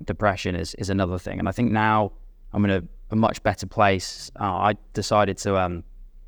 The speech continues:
sort of seek help for, for the feeling low thing. And I think it was like, one really,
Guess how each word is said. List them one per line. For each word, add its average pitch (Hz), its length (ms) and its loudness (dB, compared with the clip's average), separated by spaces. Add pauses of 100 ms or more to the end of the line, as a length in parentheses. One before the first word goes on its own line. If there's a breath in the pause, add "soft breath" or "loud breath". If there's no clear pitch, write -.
(100)
sort - 180 -6
of - 80 -10
seek 101 240 0
help 95 240 2
for, 90 160 -2 (200)
for - 140 -8
the 92 160 -2 (420)
feeling 92 320 2
low 87 240 2
thing. 87 340 -6 (420 soft breath)
And 113 80 0
I 117 60 4
think 131 220 2
it - 80 -2
was 110 360 0 (1040)
like, 117 200 4
one 120 280 4
really, 113 680 2